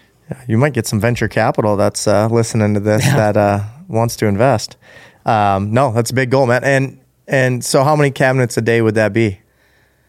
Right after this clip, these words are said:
Speaker 1: Approximately. You're
Speaker 2: Um,
Speaker 1: not gonna do all the math.
Speaker 2: Oh, I can figure it out.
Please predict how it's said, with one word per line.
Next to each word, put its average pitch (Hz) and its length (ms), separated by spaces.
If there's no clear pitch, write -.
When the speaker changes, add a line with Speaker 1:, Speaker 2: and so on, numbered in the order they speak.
Speaker 1:
Approximately. 104 640
You're 139 360
Speaker 2:
Um, 170 60
Speaker 1:
not 117 160
gonna 117 120
do 110 120
all 104 160
the 104 60
math. 95 240
Speaker 2:
Oh, 143 100
I 147 120
can 170 120
figure 139 200
it 113 60
out. 143 180